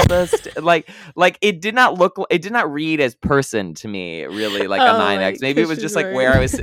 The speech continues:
Speaker 2: <laughs>
Speaker 1: right, yeah, it was sort of, like, read as, like, weird, like,
Speaker 2: <laughs>
Speaker 1: you know, sort of amoeba or something, um, where, where seeing the videos on TikTok or whatever, I was like, "Oh, yeah, that's, like, a girl swimming."
Speaker 2: Yeah, yeah, I see your <laughs> concern.
Speaker 1: So,
Speaker 2: You're
Speaker 1: so I was
Speaker 2: like
Speaker 1: like, "What is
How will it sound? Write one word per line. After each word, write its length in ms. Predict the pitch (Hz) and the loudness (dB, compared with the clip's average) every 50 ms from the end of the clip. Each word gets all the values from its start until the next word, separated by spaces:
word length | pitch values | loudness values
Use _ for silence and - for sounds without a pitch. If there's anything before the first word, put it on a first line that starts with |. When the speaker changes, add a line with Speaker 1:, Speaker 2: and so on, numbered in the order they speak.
| - - - | -8 -12 -18
Speaker 2:
<laughs> 200 | - 170 165 135 - | -16 -16 -14 -10 -2
Speaker 1:
right, 320 | 135 160 160 151 135 123 | 4 6 6 6 6 4
yeah, 180 | 147 147 139 120 | 4 4 4 4
it 100 | 123 143 | 4 2
was 140 | 147 147 - | 2 0 -2
sort 200 | - 170 170 180 | -2 -2 0 0
of, 100 | 190 170 | 0 2
like, 180 | 175 175 160 123 | 2 0 0 0
read 340 | 117 120 123 127 131 127 127 | 2 4 6 6 6 4 4
as, 160 | 127 117 123 | 0 0 0
like, 180 | 123 127 120 101 | 0 0 0 0
weird, 520 | 110 110 117 117 113 117 120 117 113 101 | 0 -2 -2 0 2 4 4 2 2 2
like, 400 | 104 - 107 104 104 101 98 87 82 - | 2 2 4 4 4 2 2 0 -6 -10
Speaker 2:
<laughs> 40 | - | -10
Speaker 1:
you 220 | 101 101 110 110 | -6 -4 -4 -4
know, 160 | 107 104 98 | -2 -4 -6
sort 200 | 101 - 135 120 | -4 -6 -6 -6
of 60 | 107 | -4
amoeba 600 | 104 95 98 98 110 120 127 110 101 92 87 76 73 | -4 -4 -4 -4 -4 -4 -2 0 0 0 0 0 -2
or 80 | 87 | -4
something, 460 | 95 - 107 95 85 - 95 92 90 82 - _ - 147 135 107 _ - | -4 -4 -6 -8 -6 -6 -6 -6 -6 -6 -12 _ -20 -20 -20 -20 _ -2
um, 300 | - 127 131 127 123 120 104 - | 0 2 2 2 2 0 -2 -4
where, 400 | 123 151 165 165 165 160 147 - | 0 4 6 8 8 6 4 2
where 360 | 143 151 170 170 170 165 - - - - _ _ _ - 151 135 - - _ - | 0 -2 0 2 2 2 2 0 -6 -20 _ _ _ -20 -20 -18 -18 -20 _ -20
seeing 340 | - - - 190 196 208 208 | -18 -12 -6 -6 -6 -4 -4
the 80 | 190 156 | -4 -4
videos 400 | 123 143 151 143 147 147 139 139 | -2 -2 0 2 2 0 2 2
on 120 | 127 101 95 | 0 0 0
TikTok 400 | - 156 160 - 156 127 101 - - | -4 -6 -4 0 2 0 0 2 0
or 40 | 104 | 0
whatever, 240 | 104 101 101 98 101 | 2 2 2 2 2
I 20 | 98 | 0
was 120 | 101 - | 0 0
like, 140 | 117 107 - - | -4 -2 4 6
"Oh, 140 | 254 254 185 | 8 8 8
yeah, 160 | 156 147 120 | 8 8 6
that's, 200 | 107 117 113 - | 6 4 2 2
like, 120 | 120 - | -4 -8
a 40 | 101 | -8
girl 200 | 85 113 113 101 | 0 0 0 0
swimming." 400 | - - 123 107 80 57 - _ _ _ - | 2 0 -2 -2 -2 -6 -12 _ _ _ -6
Speaker 2:
Yeah, 340 | 320 269 226 196 - - | -2 0 0 0 -2 -4
yeah, 300 | - - - 110 - - - - | -8 -10 -10 -10 -10 -10 -8 -4
I 160 | - 254 277 | -2 -2 -4
see 260 | 262 - 269 247 208 | -4 -6 -10 -8 -6
your 220 | 196 190 185 254 | -6 -4 -4 0
<laughs> 0 | |
concern. 800 | - - - - - 370 - - 262 - - - - - - 214 - - - - | 0 2 0 4 2 4 4 4 4 2 -2 -6 -2 -2 -2 -2 -4 -8 -16 -14
Speaker 1:
So, 560 | - - - - 147 151 - - 175 151 - - - - - - - _ - | -12 -10 -2 0 0 0 0 0 -4 -4 -4 -4 -10 -10 -10 -10 -10 _ -4
Speaker 2:
You're 100 | 370 330 | -2 0
Speaker 1:
so 60 | 320 | 0
I 40 | 135 | 0
was 200 | 143 175 139 143 | 0 0 -2 0
Speaker 2:
like 180 | 151 151 123 - | -2 -2 -2 0
Speaker 1:
like, 160 | 147 185 214 | -4 -4 -4
"What 20 | |
is 120 | 233 185 | -4 -8